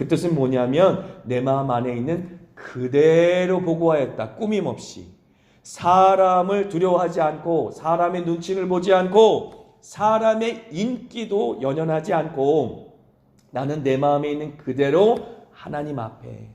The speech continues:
또 백성 앞에 선포하였다라고 하는 것이지. 그것이 성실한 마음이에요. 성실하게 하나님께만 고정된 마음입니다.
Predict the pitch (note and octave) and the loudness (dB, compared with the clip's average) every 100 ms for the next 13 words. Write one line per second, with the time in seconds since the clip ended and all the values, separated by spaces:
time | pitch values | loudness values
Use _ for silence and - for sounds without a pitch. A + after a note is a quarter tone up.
0 | _ D3+ C#3+ C3+ - E3+ D#3+ C#3 - C#3 | _ -8 -4 -6 -4 -4 -4 -6 -4 -2
1 | G3+ G#3+ - - - - D#3+ - - D3+ | -2 -4 -14 -20 -20 -12 -10 -10 -8 -8
2 | C#3 C#3+ - D3+ C#3+ C3 B2 C3+ D3+ D#3 | -6 -8 -8 -6 -6 -6 -2 -2 -2 -6
3 | D3+ A#2+ - - - A2+ - _ _ - | -6 -6 -8 -18 -20 -20 -20 _ _ -6
4 | B2 C3 A#2 E3+ G3 G3 - - - - | 0 0 0 0 -2 -2 -14 -18 -18 -8
5 | C#3 D#3+ E3+ F3 F3 F3+ F3 E3+ D3+ D#3 | -4 -2 -2 -2 -2 0 2 2 0 0
6 | D3+ B2 G#2+ G#2+ - _ - - D#3+ E3 | -2 -6 -6 -10 -16 _ -20 -6 -4 -2
7 | E3 D#3+ D3+ C#3 F#3+ A3+ A3 - - - | -4 -4 -2 0 2 2 -2 -12 -20 -20
8 | - - B3+ C4 C4 B3+ B3+ - G#3+ G#3 | -16 -6 -2 0 0 0 -2 -2 -2 2
9 | G#3+ F#3+ D#3 E3 F3 E3 D#3+ C3+ A2+ A2 | 2 0 -2 0 -2 -2 -2 -2 -4 -6
10 | G#2 G2+ G#2+ | -10 -12 -16